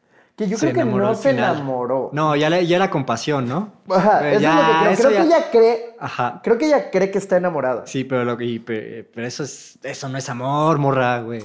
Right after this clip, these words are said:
Speaker 1: No.
Speaker 2: Ya era compasión, lástima, varios
Speaker 1: No,
Speaker 2: sentimientos.
Speaker 1: se siente, siente que abusó. Creo que
Speaker 2: Ajá.
Speaker 1: siente que abusó.
Speaker 2: Arrepentimiento también. O sea, hay com-, hay compasión, hay arrepentimiento de ella, pero no, no, no, eso no es amor,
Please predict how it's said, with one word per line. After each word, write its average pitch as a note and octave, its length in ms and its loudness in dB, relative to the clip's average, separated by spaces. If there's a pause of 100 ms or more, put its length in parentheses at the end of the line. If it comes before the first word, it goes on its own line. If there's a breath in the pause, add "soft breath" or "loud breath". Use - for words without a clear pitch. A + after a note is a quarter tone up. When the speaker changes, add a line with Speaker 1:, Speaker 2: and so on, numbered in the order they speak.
Speaker 1:
No. F#3+ 220 2
Speaker 2:
Ya C3+ 120 2
era E3 200 0
compasión, D#3+ 640 0
lástima, F3+ 760 0 (180)
varios - 240 -2
Speaker 1:
No, E4 160 6
Speaker 2:
sentimientos. D4 480 0
Speaker 1:
se D#4 100 4
siente, - 340 -2
siente A#3+ 340 -2
que C4+ 60 -2
abusó. F#3+ 600 -4
Creo F#3+ 160 -6
que - 80 -4
Speaker 2:
Ajá. F#3+ 160 0
Speaker 1:
siente A3+ 220 0
que G#3+ 60 -2
abusó. B2+ 580 -6 (100)
Speaker 2:
Arrepentimiento D#3+ 880 0
también. C#3 260 -2
O D#3+ 40 -4
sea, D3+ 120 0
hay D#3+ 80 2
com-, F#3+ 240 -2
hay F3 260 -2
compasión, F3+ 520 -2
hay F3 160 0
arrepentimiento C3+ 840 -4
de C3 80 0
ella, C3 200 -4
pero G#2+ 200 -12
no, A2 320 -14 (500 soft breath)
no, B2 340 -4
no, A#2 240 -8
eso B2+ 300 -4
no C#3+ 80 -2
es C#3 140 -6
amor, B2+ 240 -6